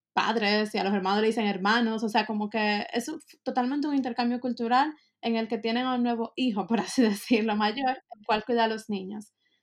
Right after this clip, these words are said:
Entonces, esta visa no tiene muchos requisitos, o sea, los únicos dos requisitos básicos que yo diría es que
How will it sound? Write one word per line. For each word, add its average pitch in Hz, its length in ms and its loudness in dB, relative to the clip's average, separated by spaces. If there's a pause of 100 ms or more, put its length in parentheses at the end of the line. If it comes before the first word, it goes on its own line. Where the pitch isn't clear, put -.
(100)
Entonces, 240 400 0
esta 240 260 2
visa 277 200 0
no 254 100 -2
tiene 240 240 0
muchos 233 360 0
requisitos, 220 720 -6
o 208 80 -8
sea, 208 220 2
los 196 220 -2
únicos 269 360 -2
dos 247 180 -2
requisitos 247 480 -4
básicos 220 360 -4
que 226 80 -2
yo 214 80 -2
diría 233 420 -4
es 208 160 -10
que 220 220 -2